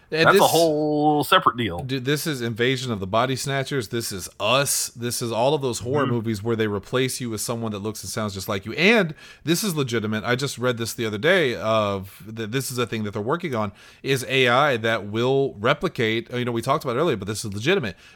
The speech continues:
Speaker 1: that will replicate a lost loved one. So your parents, they, they, you can conversate with your mother or father or brother or husband that passed away. That the technology is getting that good that you will be able to do it and not,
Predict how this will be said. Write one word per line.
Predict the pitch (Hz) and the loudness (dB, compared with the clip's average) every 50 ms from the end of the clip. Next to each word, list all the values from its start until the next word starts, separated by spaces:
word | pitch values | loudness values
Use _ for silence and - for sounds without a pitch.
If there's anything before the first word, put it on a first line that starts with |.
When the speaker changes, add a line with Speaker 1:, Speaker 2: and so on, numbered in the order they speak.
| _ | _
Speaker 1:
that | - 123 127 131 | -2 -2 0 0
will | 127 110 | 0 2
replicate | 120 131 139 160 156 143 - 139 127 127 127 - - - | 2 0 0 0 -4 -2 0 2 2 2 0 -2 -4 -2
a | 117 120 | 0 0
lost | 117 113 104 98 104 113 - - | 0 0 0 0 0 -2 -2 2
loved | 117 143 180 160 | 2 4 4 4
one. | 120 90 82 80 - - _ - _ _ | 0 -4 -8 -10 -14 -18 _ -20 _ _
So | - 143 | -4 -2
your | 127 120 117 - | 0 0 -2 0
parents, | - - 175 185 151 101 87 76 - - - | 0 2 2 2 2 0 -4 -10 -12 -14 -10
they, | 117 120 117 113 113 107 | -4 -2 0 0 -2 -4
they, | 101 107 113 | -4 -4 -4
you | 117 120 120 | -4 -4 -4
can | - 120 113 | -6 -6 -4
conversate | 117 135 156 185 180 147 - - 123 104 98 87 | 0 0 0 2 0 -2 -2 -2 -2 -2 -2 -4
with | 98 104 110 104 107 | -6 -6 -6 -4 -2
your | 107 120 123 | -2 -2 0
mother | 123 143 165 156 117 101 | 2 2 2 2 2 -2
or | 92 98 113 110 | -2 -2 -4 -4
father | - - 175 175 156 113 98 92 85 | 0 0 2 2 2 0 -2 -6 -6
or | - 98 107 110 110 | -6 -4 -4 -2 -2
brother | 104 92 95 104 135 165 185 147 104 92 85 85 | -4 -6 -4 0 2 2 2 2 0 -4 -6 -8
or | 87 95 101 107 113 113 113 101 90 | -10 -8 -6 -4 -4 -4 -4 -6 -8
husband | - - 151 180 175 143 113 107 92 85 85 - - - - - _ | -4 0 0 0 0 0 -4 -6 -6 -6 -8 -12 -16 -20 -20 -16 _
that | - 113 110 | -6 -6 -2
passed | 113 123 123 131 - - | 0 2 2 2 2 0
away. | 135 123 143 170 185 131 92 90 - - _ - - _ - _ _ | -2 -2 0 0 0 0 -2 -4 -10 -18 _ -20 -20 _ -20 _ _
That | 123 117 127 123 117 113 - - 123 117 110 | -4 0 2 2 2 0 -2 -6 -12 -10 -6
the | 123 120 | -6 -4
technology | - - 135 123 117 131 135 156 170 156 127 123 117 | -2 0 -2 -2 0 0 0 2 2 2 0 -2 -4
is | 110 101 | -4 -4
getting | 113 113 110 117 113 104 | -4 -4 -2 -2 -4 -2
that | 95 101 101 107 - - 113 | -2 -2 -2 -2 -4 -8 -8
good | 98 120 151 190 175 120 101 92 95 | -2 0 2 2 2 2 0 -2 -4
that | 110 107 107 98 | -4 -4 -4 -4
you | 101 113 139 | -4 -4 -4
will | 156 | -4
be | 147 123 123 123 | -2 0 0 0
able | 123 120 117 | 0 0 -4
to | - - | -6 -4
do | 117 160 185 | 0 0 0
it | - - | 0 0
and | 120 120 117 110 107 | -2 -4 -2 -2 0
not, | 107 117 139 156 147 - - | 2 2 4 2 2 0 -8